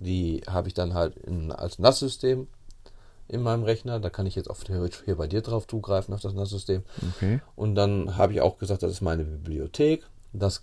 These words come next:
Speaker 1: ist dann auch in Sonos sofort drin und kann wirklich alle Hörbücher von drei Fragezeichen und T K K G und was ich
Speaker 2: Das
Speaker 1: noch
Speaker 2: ist
Speaker 1: so alles
Speaker 2: eine
Speaker 1: habe.
Speaker 2: feine Sache.
Speaker 1: Gerade abends im Bett nutze ich das immer, das läuft <laughs> abends jetzt eigentlich bei mir immer
Speaker 2: Mhm.
Speaker 1: beim Einschlafen. Ja, ähm,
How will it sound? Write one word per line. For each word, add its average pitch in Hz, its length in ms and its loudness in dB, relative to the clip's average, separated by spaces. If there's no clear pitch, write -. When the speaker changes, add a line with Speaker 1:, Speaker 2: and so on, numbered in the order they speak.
Speaker 1:
ist 82 200 -4
dann 90 100 0
auch 127 160 6
in 117 140 2
Sonos 107 280 2
sofort 104 380 0
drin 101 160 0
und 95 180 0
kann 90 300 -2
wirklich 90 320 -6
alle 98 400 2
Hörbücher 87 460 0
von 78 180 -6
drei - 200 0
Fragezeichen 82 680 -4
und 73 220 -8
T - 100 -8
K - 140 -6
K 80 100 -10
G 78 180 -4
und 78 120 -6
was 80 100 -4
ich 85 60 -4
Speaker 2:
Das - 100 -8
Speaker 1:
noch 71 60 -2
Speaker 2:
ist 73 100 -2
Speaker 1:
so - 60 -8
alles - 260 0
Speaker 2:
eine 90 100 2
Speaker 1:
habe. 85 140 0
Speaker 2:
feine 117 200 2
Sache. 95 260 0
Speaker 1:
Gerade 110 340 6
abends 107 280 0
im 85 80 -2
Bett 101 200 2
nutze 101 240 -2
ich 95 80 -2
das 92 140 0
immer, 90 300 0
das 85 180 0
läuft 90 260 0
<laughs> 92 80 2
abends 98 200 0
jetzt 85 180 -4
eigentlich 98 300 0
bei 90 100 -2
mir 80 200 -4
immer 80 360 -4
Speaker 2:
Mhm. 90 580 4
Speaker 1:
beim 87 260 -2
Einschlafen. 78 880 -6
Ja, 107 220 8
ähm, 95 380 0